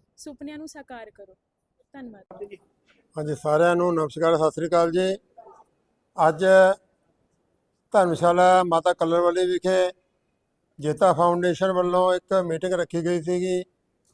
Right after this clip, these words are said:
Speaker 2: ਜਿਸ ਵਿੱਚ ਬਹੁਤ ਹੀ ਇੱਕ ਭਲਾਈ ਦਾ ਕਾਰਜ ਹੈ ਕਿ ਅੱਜ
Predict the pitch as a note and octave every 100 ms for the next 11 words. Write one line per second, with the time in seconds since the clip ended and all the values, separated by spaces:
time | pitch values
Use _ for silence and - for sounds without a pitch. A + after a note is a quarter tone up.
0 | _ - D3+ C#3+ F3+ E3 D#3+ D#3+ D#3+ E3+
1 | F3+ F3 G3 G3 G3+ D#3+ E3+ E3+ D#3+ D3+
2 | D#3 E3+ F3 F3 _ _ _ _ _ _
3 | _ G3+ G3 F#3 E3 E3